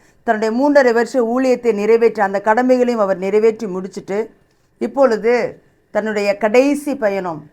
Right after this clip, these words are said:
சிலுவை பயணத்தை இப்பொழுது நிறைவேற்றி கொண்டு இருக்கிறார். அப்போ அவர் சொல்றதான முதல் கலாச்சாரம் பார்க்கும் பொழுது, அவர் எப்படி அ-, அவர் அந்த தன்னுடைய கடமைகளை அவர் நிறைவேற்றினார் அப்படின்னு பார்க்கும் பொழுது,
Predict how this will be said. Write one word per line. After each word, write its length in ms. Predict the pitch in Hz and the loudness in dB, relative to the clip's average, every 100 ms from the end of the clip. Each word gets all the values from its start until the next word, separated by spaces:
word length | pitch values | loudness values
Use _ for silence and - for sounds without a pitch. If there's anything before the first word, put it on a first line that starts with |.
| _ | _
சிலுவை 500 | _ - 262 269 254 | _ -6 -2 2 2
பயணத்தை 460 | 247 208 208 202 202 | 0 -4 -4 -4 -4
இப்பொழுது 340 | 190 202 196 | -4 -6 -6
நிறைவேற்றி 500 | 185 190 196 190 190 | -6 -4 -6 -6 -8
கொண்டு 200 | 180 175 | -8 -6
இருக்கிறார். 460 | 170 165 170 165 - _ _ _ _ _ _ _ _ _ | -6 -2 0 0 -4 _ _ _ _ _ _ _ _ _
அப்போ 540 | 220 233 262 240 285 285 _ - | -4 0 2 4 2 -4 _ 0
அவர் 260 | 254 294 | 4 4
சொல்றதான 640 | 285 311 - 330 294 262 220 | 4 2 2 2 2 0 -2
முதல் 280 | 247 302 | 0 0
கலாச்சாரம் 600 | 294 269 311 302 302 277 | 2 4 6 4 2 2
பார்க்கும் 340 | 254 254 262 240 | 2 2 2 -2
பொழுது, 260 | 214 202 | -4 0
அவர் 140 | 220 208 | 0 0
எப்படி 600 | 220 220 320 294 - - _ _ | -2 -2 -4 -4 -6 -12 _ _
அ-, 200 | - 220 | -2 0
அவர் 200 | - 208 | 0 0
அந்த 200 | 208 202 | 0 -2
தன்னுடைய 500 | 202 226 233 220 202 | -2 -2 0 0 0
கடமைகளை 520 | 196 233 285 285 247 208 | 0 0 2 4 6 4
அவர் 140 | 196 | 4
நிறைவேற்றினார் 760 | 202 240 262 262 262 233 226 | 4 6 6 4 2 4 4
அப்படின்னு 300 | 185 185 226 | 4 2 -4
பார்க்கும் 360 | 220 208 220 220 | 0 0 0 -2
பொழுது, 520 | 190 175 160 214 226 | -6 -6 -4 -4 -4